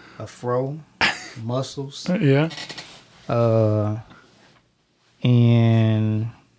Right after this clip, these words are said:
Speaker 1: some type of, uh, oh, fro, muscles, and, uh, my, like, you know what I'm saying, beard. I need the beard. I need
Speaker 2: Yeah.
Speaker 1: the goatee.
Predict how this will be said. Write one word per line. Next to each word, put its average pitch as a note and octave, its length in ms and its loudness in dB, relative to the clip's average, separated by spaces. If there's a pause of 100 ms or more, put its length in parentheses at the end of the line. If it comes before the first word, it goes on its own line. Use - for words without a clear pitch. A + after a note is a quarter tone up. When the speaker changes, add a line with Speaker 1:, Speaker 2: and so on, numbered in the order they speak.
(220)
Speaker 1:
some A#2 280 -2
type A2+ 360 2
of, G#2+ 800 2 (600)
uh, B2+ 560 -6 (200)
oh, B2 240 6
fro, C#3 520 0
muscles, B2+ 840 -2
and, A2+ 460 -2
uh, B2 560 -2 (400)
my, A#2 140 -4
like, G#2+ 280 -2 (140)
you A#2+ 140 -2
know A#2 60 0
what A2 60 0
I'm A2 80 -2
saying, G#2+ 300 0
beard. A2 220 4
I G2 80 -2
need C#3 200 2
the C3+ 60 -12
beard. B2+ 280 2
I A2 60 -2
need C3 140 2
Speaker 2:
Yeah. C3+ 100 2
Speaker 1:
the C#3 60 4
goatee. A#2+ 500 -2